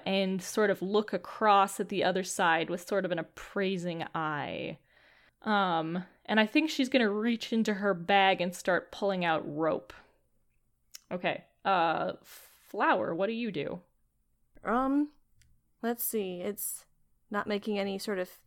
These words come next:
Speaker 2: threatening gestures anymore.
Speaker 1: Nah, seems to be retreating.
Speaker 2: Okay. I will copy Vertinia and start pulling out rope as well.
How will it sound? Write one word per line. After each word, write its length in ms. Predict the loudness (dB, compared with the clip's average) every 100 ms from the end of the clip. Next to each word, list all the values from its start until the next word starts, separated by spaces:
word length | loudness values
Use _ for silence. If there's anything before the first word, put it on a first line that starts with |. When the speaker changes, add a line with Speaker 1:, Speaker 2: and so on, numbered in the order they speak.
| -6
Speaker 2:
threatening 500 | -4 -2 -4 -6 -8
gestures 520 | -4 -4 -4 -4 -4 -2
anymore. 460 | -6 -4 -2 -2
Speaker 1:
Nah, 300 | 2 2 2 -2
seems 300 | 0 0 0
to 80 |
be 80 | -2
retreating. 640 | -2 0 0 0 0 -4 -12 _ _ _ _ _ _ _ -4
Speaker 2:
Okay. 420 | -4 -6 -10 -12 _ _ _ _ _ -4
I 260 | -2 0 0
will 580 | 0 0 0 -2 -4 -10 _
copy 300 | -2 0 2
Vertinia 380 | 0 -2 0 -2
and 100 | -2
start 240 | -2 -4 -4
pulling 220 | -4 -2
out 120 | -2
rope 220 | -2 -2
as 140 | -6 -6
well. 340 | -4 -4 -8